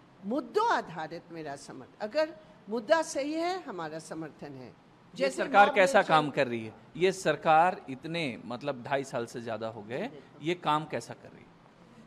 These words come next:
Speaker 1: देखिए, disappointing है जो हमारे लोग आज, जो हमारी दो दिन की meeting हुई है ना,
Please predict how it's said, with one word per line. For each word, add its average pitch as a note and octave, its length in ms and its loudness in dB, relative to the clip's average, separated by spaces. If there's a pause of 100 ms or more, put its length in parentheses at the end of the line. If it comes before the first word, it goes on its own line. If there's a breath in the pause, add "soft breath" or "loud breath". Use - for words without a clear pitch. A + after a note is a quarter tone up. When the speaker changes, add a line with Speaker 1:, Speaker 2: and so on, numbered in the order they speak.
Speaker 1:
देखिए, F4 240 -6
disappointing B3 880 -8
है C#3 220 -10
जो F#3 160 -8
हमारे F3 440 -8
लोग F#3 340 -6
आज, D#3+ 460 -8
जो E3+ 160 -10
हमारी D#3 400 -8
दो D#3+ 200 -10
दिन E3+ 220 -10
की F3 140 -12
meeting E3 500 -12
हुई F3 180 -8
है C3+ 140 -12
ना, C#3 260 -16